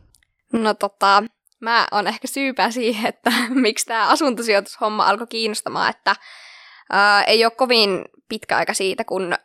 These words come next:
se ehkä nousi semmosena realistisena juttuna mieleen, että oon niinku aina ollut kiinnostunut asunnoista – piirrellyt pohjapiirustuksia jo pienenä paperille ja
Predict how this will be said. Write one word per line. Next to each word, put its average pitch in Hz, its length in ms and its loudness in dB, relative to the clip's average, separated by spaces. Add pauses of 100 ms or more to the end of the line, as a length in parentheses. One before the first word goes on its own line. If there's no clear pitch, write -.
(260)
se - 180 -2
ehkä 220 240 -4
nousi 220 260 0
semmosena 208 440 0
realistisena 208 800 -2 (200)
juttuna 226 480 -2 (140)
mieleen, 226 420 2
että 214 140 -4
oon 202 200 0
niinku 202 160 -8
aina 208 200 0
ollut 196 140 -4
kiinnostunut 285 520 0
asunnoista – 254 680 0 (440)
piirrellyt 233 380 -4
pohjapiirustuksia 214 920 -2
jo 202 80 2
pienenä 202 420 0 (120)
paperille 214 580 2
ja 214 160 2